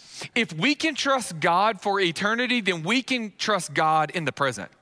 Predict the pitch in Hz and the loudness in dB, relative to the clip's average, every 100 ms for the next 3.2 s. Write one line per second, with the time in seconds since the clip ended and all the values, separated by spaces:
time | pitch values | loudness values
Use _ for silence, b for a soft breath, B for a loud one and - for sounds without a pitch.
0 | b b b b b 277 175 160 233 269 | b b b b b -2 0 0 4 4
1 | 285 277 208 185 220 254 247 214 208 - | 4 2 -2 -2 -2 0 0 2 0 0
2 | - 233 247 - 226 180 139 262 277 127 | -2 0 0 -2 -4 -2 -2 -2 -2 -2
3 | 95 | -4